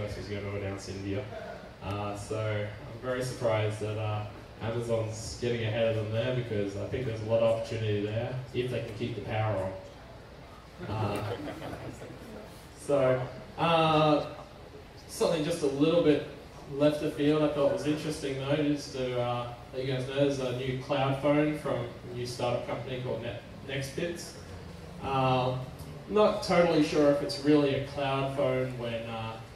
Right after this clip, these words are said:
it uses your local storage first, and only when it starts running out of storage does it start offloading to the cloud. Uh, but then again, nobody's really used it yet, so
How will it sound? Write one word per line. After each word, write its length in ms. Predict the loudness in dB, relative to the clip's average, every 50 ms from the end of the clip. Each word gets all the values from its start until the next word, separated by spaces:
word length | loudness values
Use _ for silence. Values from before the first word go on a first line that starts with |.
| -16 -14 -10
it 140 | -6 -6 -6 -6 -8 -8
uses 420 | -6 -2 0 2 2 2 0 0 0
your 120 | 0 2
local 320 | 2 2 2 2 2 0 0
storage 340 | -2 -2 -2 -2 -2 -4
first, 400 | -4 -4 -2 0 0 0 -2 -4
and 80 | -4 -2
only 240 | -2 -2 -2 -2 -2
when 180 | -2 -2 -2
it 160 | -2 -4 -6 -6
starts 440 | -8 -4 -2 -2 0 -2 -2 -4
running 260 | -4 -6 -4 -4 -4 -4
out 100 | -2 -4
of 80 | -4
storage 360 | -4 -4 -4 -4 -4 -4 -4 -6 -8 -8 -8
does 180 | -6 -6 -6
it 140 | -6 -8 -10
start 320 | -6 -4 -2 -2 -2 -2 -4 -6 -4
offloading 600 | -4 -4 -4 -4 -2 0 0 0 0 -2 -2 -4 -6 -8
to 60 | -8
the 80 | -8 -8
cloud. 400 | -8 -6 -4 -4 -2 -2 -2 -4 -6 -8 -10 -16 -18 -18 -18 -18 -18 -14 -10
Uh, 320 | -6 -4 -4 -2 -2 -2 -2 -2
but 100 | -2 0
then 160 | 2 2 2
again, 320 | 2 2 2 2 0 2
nobody's 400 | 2 2 2 2 0 -2 -2 -4 -6 -6 -2
really 240 | 0 0 0 0 0
used 280 | -2 -2 -4 -4 -6 -8
it 100 | -6 -6
yet, 160 | -4 -4 -4
so 240 | -4 -4 -4 -4